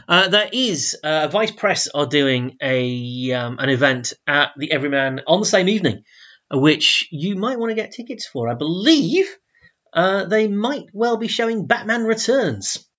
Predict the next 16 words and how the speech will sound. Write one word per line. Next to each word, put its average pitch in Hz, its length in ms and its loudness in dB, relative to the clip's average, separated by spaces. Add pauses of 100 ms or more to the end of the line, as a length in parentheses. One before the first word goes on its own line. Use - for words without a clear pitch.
(320)
I 214 360 0
should 240 420 0
really 202 240 4
have 175 140 0
checked - 260 0
that 151 160 2
before 151 260 -2
recording 143 360 0
this 139 160 0
segment, 123 480 -2
but 143 220 -4 (260)
I 151 800 2
can't, 330 320 2 (380)
because 185 560 0
the 170 160 0
information 170 560 -4